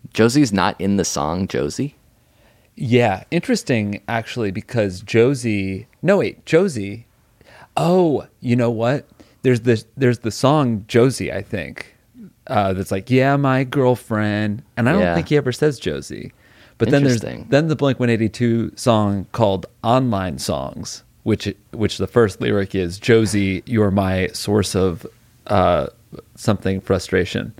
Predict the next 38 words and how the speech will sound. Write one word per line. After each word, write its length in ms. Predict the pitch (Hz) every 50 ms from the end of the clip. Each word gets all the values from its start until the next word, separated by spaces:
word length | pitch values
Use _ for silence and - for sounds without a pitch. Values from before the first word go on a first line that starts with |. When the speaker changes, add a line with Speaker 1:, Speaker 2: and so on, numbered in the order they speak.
| - - - - - - - - - - -
Speaker 1:
Interesting. 560 | 92 104 - 117 107 - - - - 82 -
So 140 | - - 95
Josie 340 | 92 - 104 98 104 101 113
Speaker 2:
Yeah. 40 | 101
Speaker 1:
exists, 360 | 87 - - 95 95 87 -
but 140 | - - 87
as 120 | 76 73 -
a 60 | 85
line 240 | 82 80 82 85 80
in 100 | 73 67
a 60 | 60
different 380 | - - - - - - -
song. 320 | - - 60 57 55 - - - - _ _ _ _ _ _ _ _ _ _ -
Speaker 2:
Mm-hmm. 320 | - 117 110 101 107 101 92 92 - _ _ _ _ _ _ _
Yeah, 260 | - 101 98 90 - -
very, 280 | - 98 101 104 98
very 340 | 85 95 101 104 120 135 117
cool. 380 | - - 90 60 57 - - - _ _ _ _ _ - - - - - _ -
I'm 120 | - 98 104
Speaker 1:
And 80 | 107 120
Speaker 2:
just 80 | 123 131
Speaker 1:
she 60 | 139
Speaker 2:
reading 160 | 139 120 117
Speaker 1:
brings 140 | 113 113 110
Speaker 2:
about 100 | 98 95
Speaker 1:
him 200 | 110 104 98 95
Mexican 500 | 90 92 92 - - 117 - - 110 98
food 340 | 92 - - - 98 98 85
from 240 | - - 92 87 80
Sombreros 840 | - - - 80 78 76 76 - 85 85 85 82 76 71 71 71 -
just 320 | - - 87 - - - -
because. 340 | 78 - - - - 127
Speaker 2:
Just 100 | 113 85
because. 640 | - 127 - - 113 104 92 - - - - - - _ _ _ _ _ - - -
Speaker 1:
Yeah, 200 | - - 67 62
that's 200 | 67 92 - -
Speaker 2:
Uh, 80 | 98
Speaker 1:
cool. 340 | 87 - 62 - - - -